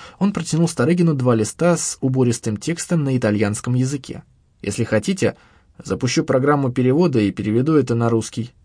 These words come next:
предложил хакер. "Спасибо, не надо", отказался Старыгин. "По-итальянски я и сам читаю". На этот раз Игорь взглянул на него с уважением. "Ну что ж". Дмитрий Алексеевич спрятал листки в портфель и посмотрел на Наталью.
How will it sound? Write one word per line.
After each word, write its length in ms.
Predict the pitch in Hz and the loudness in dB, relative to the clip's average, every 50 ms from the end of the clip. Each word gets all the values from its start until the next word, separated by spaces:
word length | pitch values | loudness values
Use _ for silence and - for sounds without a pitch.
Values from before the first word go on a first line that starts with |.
| _ _ - | _ _ -14
предложил 440 | - - 104 110 107 107 107 101 107 | -8 -4 0 0 0 0 0 -4 -6
хакер. 400 | - - 98 - - - - _ _ _ _ _ _ _ _ _ _ - - - - _ _ _ _ _ _ _ _ _ _ _ _ _ _ | -4 -4 -6 -6 -6 -12 -14 _ _ _ _ _ _ _ _ _ _ -20 -20 -20 -20 _ _ _ _ _ _ _ _ _ _ _ _ _ _
"Спасибо, 440 | - - - 202 - - 127 113 113 | -8 -4 -4 -2 0 0 2 2 2
не 100 | 113 123 | 2 4
надо", 400 | 120 107 92 85 - - 123 - - _ _ _ _ _ - | 2 2 2 0 -2 -6 -8 -10 -14 _ _ _ _ _ -10
отказался 520 | - 101 - - 107 104 101 95 - - | -10 -4 -2 0 0 0 0 -4 -4 -6
Старыгин. 480 | - - - 107 101 98 87 - - - - _ _ _ _ _ _ _ _ _ _ | -6 -2 -2 -2 -2 -2 -4 -6 -10 -12 -16 _ _ _ _ _ _ _ _ _ _
"По-итальянски 760 | - 113 117 117 120 127 139 160 185 185 170 - - - 143 | 0 2 2 4 4 2 2 2 2 2 0 0 -2 0 0
я 440 | 127 123 131 139 143 143 139 - - _ _ _ | 2 2 4 2 2 2 0 -2 -4 _ _ _
и 120 | - 151 151 | -4 -4 -2
сам 300 | - - - 95 85 92 | -2 -2 -2 -2 -2 -4
читаю". 560 | - - - - - 73 76 85 - 127 - _ _ _ _ _ _ _ _ _ _ _ - | -4 -6 -8 -8 -8 -8 -8 -10 -12 -14 -16 _ _ _ _ _ _ _ _ _ _ _ -4
На 120 | 98 110 | -2 -2
этот 200 | 113 107 - - - | -2 -2 -2 -2 -2
раз 240 | 160 165 165 - - | 0 0 -2 -2 -2
Игорь 260 | 151 160 151 151 - | -2 0 0 -2 -2
взглянул 480 | - 123 117 123 127 127 123 123 131 135 | -2 -4 0 2 2 2 4 2 0 0
на 80 | 139 135 | 0 0
него 220 | 127 120 110 110 | 0 2 0 0
с 100 | - - | 0 0
уважением. 580 | 120 123 131 117 117 95 87 90 87 - - - _ _ _ _ _ _ _ _ _ _ _ - | 0 0 2 2 0 -2 -2 -4 -6 -8 -12 -16 _ _ _ _ _ _ _ _ _ _ _ -4
"Ну 120 | 117 117 | -2 -2
что 260 | 113 - - - - - | -2 -2 -4 -8 -8 -8
ж". 160 | - - - _ _ _ _ _ _ _ _ _ _ _ _ _ | -8 -12 -16 _ _ _ _ _ _ _ _ _ _ _ _ _
Дмитрий 360 | - 92 98 117 131 135 151 147 | -4 -2 0 0 0 2 2 2
Алексеевич 520 | 131 120 - - 135 147 170 175 170 - | 2 2 0 0 0 2 2 2 0 -2
спрятал 380 | - - 131 127 120 - 104 107 | -2 0 0 0 2 2 0 0
листки 320 | 110 110 - - - 110 | 0 -2 -4 -4 -6 -6
в 80 | 107 - | -6 -4
портфель 360 | - 98 - - - 185 196 | -4 -6 -4 -4 -2 -2 0
и 40 | 175 | 0
посмотрел 480 | 160 123 - 120 107 104 120 117 113 | -2 -2 -4 -4 -4 -2 0 0 0
на 140 | 117 117 123 | 0 0 0
Наталью. 500 | 135 139 135 - 92 92 - - 90 - | -2 -2 -2 -4 -4 -4 -6 -8 -12 -14